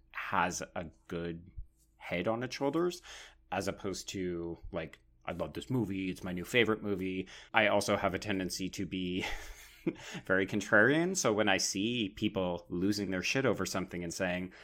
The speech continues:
"This is a modern classic, this is gonna be the thing where I, you know, tell my kids I saw this in the theater, that I got to say I was there when it came out," to me, I'm like, "Let's pump the brakes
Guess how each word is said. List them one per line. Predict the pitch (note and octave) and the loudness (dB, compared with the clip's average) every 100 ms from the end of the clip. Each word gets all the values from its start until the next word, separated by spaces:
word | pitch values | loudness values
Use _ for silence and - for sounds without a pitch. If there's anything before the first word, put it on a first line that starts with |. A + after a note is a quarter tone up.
| - - - _ | -20 -20 -20 _
"This | A#2+ A#2+ | 2 2
is | A#2+ | 2
a | A2 | 2
modern | G2 F#2 F2 | 2 2 0
classic, | - B2+ A#2+ - G2+ G2+ G2 - | 4 8 8 8 4 4 0 -4
this | G2+ G#2 | -2 -2
is | F#2+ | -2
gonna | - F#2+ E2+ | -2 -2 -2
be | F2 | -6
the | E2+ | -6
thing | - G#2+ F2+ | -2 -2 0
where | E2 | -2
I, | E2 F2 F2 - - - - | -2 -2 -4 -8 -16 -18 -6
you | G2 | -2
know, | F2+ D#2+ D#2 - _ _ _ - _ _ _ - | -2 -2 -6 -12 _ _ _ -20 _ _ _ -8
tell | - | -4
my | G2 | -2
kids | E2 C3+ B2 | -2 -2 -2
I | F#2+ | 0
saw | A2 | 2
this | F#2+ F#2 | 2 0
in | F#2+ | -4
the | F2+ | -2
theater, | C3 B2 G#2+ G#2 G#2 | 2 4 4 4 2
that | F2+ F2 F2 F2+ - | 0 0 0 -2 -2
I | F#2 F2 F2 E2 E2 D#2+ | -2 0 -2 -2 -6 -2
got | F#2 F2 | -2 -2
to | |
say | - A2 F#2+ | -6 -2 -2
I | E2 | -2
was | E2+ E2 | -6 -6
there | F2 G2+ G2 G2 | 0 4 4 4
when | F#2 | 2
it | F2 | -2
came | - G2+ | -4 -2
out," | F#2+ F#2+ F#2+ - - - - - | 0 -2 -4 -10 -20 -20 -20 -8
to | C3 | 0
me, | D3+ D#3 | 4 4
I'm | C#3+ | 6
like, | C3 B2+ - _ _ - - | 4 2 -2 _ _ -16 -4
"Let's | D#3 F#3+ - | 0 0 10
pump | - E3+ D#3+ | 10 10 0
the | C3 | 0
brakes | A2+ F2 - - - | 4 2 2 -4 -4